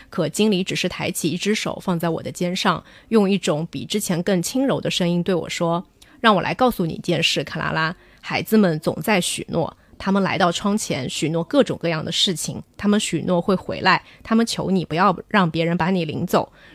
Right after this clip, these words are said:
这种事情一直在发生，但十有七八那个孩子永远也不会再回来，或者更糟糕的是，那个孩子回来了，却看也不看，一直在等他的那个A F，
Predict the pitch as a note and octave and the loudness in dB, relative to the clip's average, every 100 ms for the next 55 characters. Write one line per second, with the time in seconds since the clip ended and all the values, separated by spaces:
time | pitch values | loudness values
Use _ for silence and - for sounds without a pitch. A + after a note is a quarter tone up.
0 | - B3 F#3+ - - F#3+ G3 C3+ A#3 F#3 | 0 4 4 2 2 2 0 0 0 2
1 | D#3+ D#3+ D3+ E3 E3+ F3+ F3+ - _ - | 0 0 0 -2 2 2 2 -4 _ 2
2 | G#3+ F3+ - G#3 E3 - F#3+ F#3 F#3 F#3+ | 4 4 4 4 2 2 2 4 4 2
3 | F3+ - - E3 E3 D#3+ G#3 G#3+ D#3 A#2 | 0 -4 -6 -4 -4 0 4 4 2 0
4 | F#3 G3 E3+ - - D3 - - - - | 2 4 2 0 -2 -2 -4 -12 -10 4
5 | A3 E3+ D#3 C4 F#3 F3+ G3 G3+ G3+ D#3 | 4 4 4 6 6 4 4 4 2 0
6 | - D#3 - - A#3+ G#3+ D#3+ - - G3+ | 0 -2 -4 -2 4 4 2 -6 -2 -2
7 | - A#2+ F3+ G3+ - - - A3+ - - | -2 -4 2 2 2 -4 -2 -2 -2 0
8 | D#4 F3+ C#3+ - - E3+ - - - C#4 | 2 2 -2 -6 0 0 -2 -20 0 2
9 | F#3 - D3 G3 E3 - D3 - F3+ G#3 | 2 -2 0 2 2 -2 -4 -4 -2 2
10 | F#3 E3 - F3+ F3 - - - | 2 0 0 0 0 -2 -6 -12